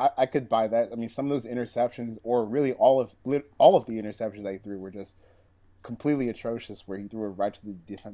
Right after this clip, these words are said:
defensive back, and then Fitzpatrick came in,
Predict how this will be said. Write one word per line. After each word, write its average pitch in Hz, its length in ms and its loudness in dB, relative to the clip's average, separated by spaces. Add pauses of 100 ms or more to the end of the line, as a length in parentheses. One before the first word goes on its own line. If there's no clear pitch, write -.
(140)
defensive 104 400 -16
back, 104 300 -2 (160)
and 101 120 -12
then 98 240 -8 (340)
Fitzpatrick 120 540 -2
came 123 240 -4
in, 123 240 0